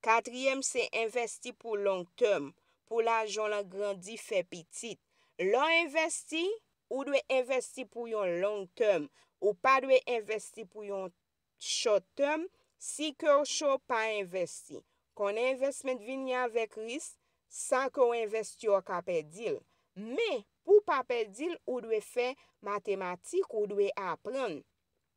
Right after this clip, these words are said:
Toutan ke w aprann, l ap ede w fè mwens erè. L ap ede w pa pèdi lajan w lan. Konnen nan kisa w ap envesti, e poukisa w ap envesti.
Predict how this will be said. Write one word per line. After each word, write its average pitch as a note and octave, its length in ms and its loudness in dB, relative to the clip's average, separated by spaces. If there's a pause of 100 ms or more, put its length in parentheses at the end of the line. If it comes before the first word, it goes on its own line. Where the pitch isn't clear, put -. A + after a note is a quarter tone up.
(380)
Toutan B3 480 -4
ke A#3+ 120 2
w G#3+ 120 6
aprann, F4+ 520 0 (920)
l G3+ 100 -2
ap A3 200 -6 (100)
ede G#3+ 300 4
w C4 100 12
fè G#3 320 -2
mwens G#3+ 460 -6 (100)
erè. A#3 460 4 (340)
L F#3+ 100 2
ap G#3+ 220 2
ede G3+ 240 2
w G3+ 80 -2
pa - 240 -4
pèdi F3+ 400 -6
lajan E3 560 -6
w D3+ 60 -8
lan. - 180 -14
Konnen B3+ 380 -2
nan A#3+ 100 -6
kisa A#3+ 320 -8
w G3+ 120 0
ap F#3+ 160 -6
envesti, F3+ 600 -6 (440)
e C4 140 6
poukisa B3+ 680 -6
w G3+ 100 0
ap F3+ 160 -4
envesti. D#3+ 680 -4